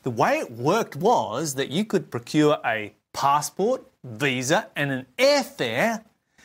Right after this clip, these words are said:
and it would enable you to travel to another country, just like that. So easy. It's a marvelous memory that for those of us who experienced it, treasure it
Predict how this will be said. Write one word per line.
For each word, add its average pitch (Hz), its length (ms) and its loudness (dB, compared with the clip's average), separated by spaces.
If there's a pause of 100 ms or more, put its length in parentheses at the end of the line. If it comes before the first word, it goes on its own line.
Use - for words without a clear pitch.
(340)
and 208 200 4
it 294 120 0
would 247 160 4
enable 269 540 4
you 254 200 6
to 208 60 2
travel 262 420 2
to 254 160 2
another 269 260 4
country, 277 580 2 (300)
just 202 180 0
like 233 220 6
that. 254 340 2 (260)
So 214 300 4
easy. 254 460 4 (720)
It's 190 160 0
a 196 40 4
marvelous 165 800 2
memory 165 400 2
that 151 320 2
for 156 160 2
those 170 320 4
of 160 100 -2
us 175 280 4
who 175 120 4
experienced 175 640 2
it, 180 180 2
treasure 180 440 4
it - 120 -4